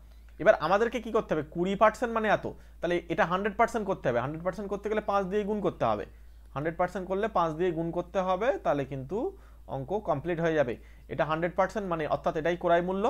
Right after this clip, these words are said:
এবার আমাদের এটাকে just গুণ করে দাও, জিরো, জিরো, তাহলে এখানে হচ্ছে পাঁচ দুগুণ দশ আর দুই বারো, তাহলে বারোশো টাকা হচ্ছে কিন্তু আমাদের ক্রয় মূল্য, সিপি। সেই উত্তর কিন্তু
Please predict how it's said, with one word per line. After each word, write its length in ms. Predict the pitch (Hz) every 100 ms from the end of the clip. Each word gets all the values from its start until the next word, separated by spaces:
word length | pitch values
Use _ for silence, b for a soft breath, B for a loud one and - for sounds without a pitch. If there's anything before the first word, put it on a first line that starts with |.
| 440 B B
এবার 120 | 151 196 151
আমাদের 200 | 165 185
এটাকে 180 | 180 208 175
just 160 | 175 151
গুণ 120 | 143 175
করে 120 | 170 127
দাও, 100 | 104 - - 123
জিরো, 200 | 123 156 214 - 120
জিরো, 200 | 123 147 262 - b b
তাহলে 140 | - 139
এখানে 140 | 147 156
হচ্ছে 200 | 151 220 415 - - - - - - - - - - -
পাঁচ 100 | 131 139
দুগুণ 160 | 160 151
দশ 100 | 147
আর 40 | 147
দুই 80 | 143
বারো, 120 | 113 - b b
তাহলে 160 | 170 156 131
বারোশো 340 | 147 190 202 226
টাকা 140 | 226 220
হচ্ছে 180 | 196 196 190
কিন্তু 160 | 185 180
আমাদের 160 | 185 233 -
ক্রয় 260 | 185 180 165
মূল্য, 160 | 143 127 -
সিপি। 260 | 190 131 107 B B -
সেই 160 | - 226 247
উত্তর 200 | 240 240 196
কিন্তু 200 | 190 185